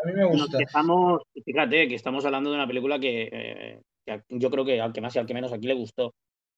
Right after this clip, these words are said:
Speaker 2: pero nos quejamos de que, eh, jue-, Judge Dredd, juez Dredd, no se quitó
Speaker 1: Ah,
Speaker 2: con el
Speaker 1: claro.
Speaker 2: casco en toda,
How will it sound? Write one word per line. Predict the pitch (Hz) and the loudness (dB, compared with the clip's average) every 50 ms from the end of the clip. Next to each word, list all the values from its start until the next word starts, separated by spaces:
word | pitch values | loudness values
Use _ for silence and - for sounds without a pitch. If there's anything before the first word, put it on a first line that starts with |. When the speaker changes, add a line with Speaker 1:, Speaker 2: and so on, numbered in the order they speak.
| _ _ | _ _
Speaker 2:
pero | _ 127 123 | _ -2 0
nos | 123 127 120 - | 0 -2 -6 -4
quejamos | _ 123 117 110 123 123 131 135 143 135 | _ -8 -4 -2 -2 0 0 -2 -2 -2
de | 139 147 143 - | 0 0 0 2
que, | - 139 135 131 127 123 120 117 113 113 110 110 107 107 107 107 104 104 101 110 _ _ _ _ _ _ _ _ _ _ _ _ _ _ _ _ _ - | 2 0 2 2 2 0 0 0 0 -2 -2 -2 -4 -4 -4 -6 -6 -8 -10 -14 _ _ _ _ _ _ _ _ _ _ _ _ _ _ _ _ _ -8
eh, | 131 117 | -8 -6
jue-, | 107 - 143 135 131 127 | 0 0 0 0 0 0
Judge | 120 147 151 139 | 2 2 2 4
Dredd, | 123 147 151 147 156 - | 4 4 4 4 4 0
juez | - _ 151 135 117 | -4 _ -4 -2 -2
Dredd, | 123 127 143 175 - - _ _ _ _ _ _ _ - | 0 2 2 2 0 -2 _ _ _ _ _ _ _ -8
no | - 135 139 135 | -4 -2 -2 0
se | - 147 | 0 0
quitó | 131 139 135 196 - | 0 2 8 10 10
Speaker 1:
Ah, | 147 147 | 10 10
Speaker 2:
con | 151 147 | 10 10
el | 151 151 | 8 8
Speaker 1:
claro. | |
Speaker 2:
casco | - - 147 - 226 190 170 | 8 6 4 4 6 4 4
en | 160 147 135 _ | 4 4 -2 _
toda, | _ 151 151 151 156 | _ 2 4 6 6